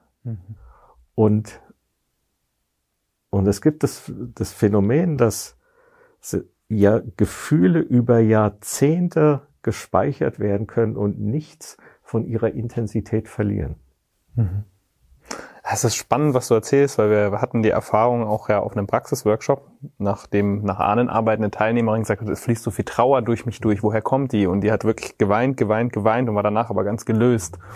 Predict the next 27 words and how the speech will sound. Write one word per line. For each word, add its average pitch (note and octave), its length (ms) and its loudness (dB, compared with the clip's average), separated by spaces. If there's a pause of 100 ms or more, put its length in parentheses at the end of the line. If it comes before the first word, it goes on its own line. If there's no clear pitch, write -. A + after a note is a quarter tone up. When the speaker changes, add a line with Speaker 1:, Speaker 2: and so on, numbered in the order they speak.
(400)
Speaker 1:
Und G2+ 360 -4 (240)
ist - 140 -6
das D#3 120 2
so, F3 220 -2
so B2+ 80 0
ein F#2+ 60 4
Speaker 2:
Ja, A2 80 4
Speaker 1:
Phänomen? E3 380 -2
Speaker 2:
genau. C#3+ 260 2
Speaker 1:
Ah, D3+ 100 2
Speaker 2:
Das G2+ 100 -2
ist G2+ 40 -2
ein A2 80 0
gutes B2+ 300 0
Speaker 1:
okay, G#3+ 80 0
Speaker 2:
Beispiel A2+ 340 2
Speaker 1:
spannend. B2+ 200 4
Speaker 2:
dafür, A#2+ 140 0
dass A2+ 340 0 (100)
Speaker 1:
Habe A2+ 120 0
ich - 60 -8
jetzt - 160 -2
nachträglich B2 480 0
auch - 80 -4
Speaker 2:
Ja. B2+ 80 -2
Speaker 1:
noch B2 60 0
mal A#2 260 2